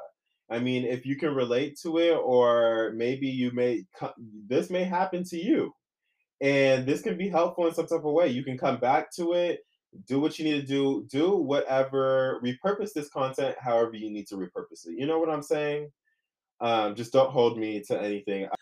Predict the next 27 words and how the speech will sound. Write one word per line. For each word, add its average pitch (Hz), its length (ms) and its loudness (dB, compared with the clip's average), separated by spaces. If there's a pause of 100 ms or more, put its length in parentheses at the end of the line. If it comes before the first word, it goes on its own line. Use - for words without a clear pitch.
I 117 120 0
feel 139 160 0
like 123 280 4
if 117 320 -6
you 113 100 -6
say 110 380 -2
it's 107 160 -8
your 104 140 0
opinion, 98 320 -6
you're 92 100 -4
not 85 100 -14
gonna 90 120 -18
get 80 120 -18
sued. 67 280 -14
So, - 240 -8 (320)
yeah, 131 220 4
in 120 140 2
my 120 260 4
opinion, 120 920 -2 (120)
this 113 220 -2
is 110 140 -8
that. - 180 -6 (800)
Um, 139 640 4
so, 135 840 6 (920)
so - 120 -2
yeah, 147 280 6
dating. 117 500 0